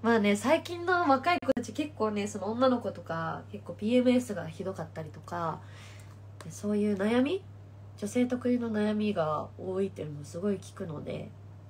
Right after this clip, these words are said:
ぜひぜひ試してみてください。<laughs> はい、このね、アカウント、てか、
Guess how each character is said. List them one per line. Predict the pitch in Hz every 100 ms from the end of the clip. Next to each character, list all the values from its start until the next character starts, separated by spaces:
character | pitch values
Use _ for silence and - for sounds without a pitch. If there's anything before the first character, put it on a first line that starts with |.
| - - - - - -
ぜ | 214
ひ | 196
ぜ | 202 226
ひ | 208
試 |
し | 185 185 202 196 202 - 185 190 196 202 220 -
て |
み | 170
て | 170
く | 175
だ | 170
さ | 175 190
い。 | 190 254 277 262 254 - - - - -
<laughs> | - - - - - - - -
は | 339 330
い、 |
こ | 294
の | 320 381
ね、 | 392
ア | 392
カ | 392 392 381
ウ | 349
ン |
ト、 | - 349 349 339
て | -
か、 | 269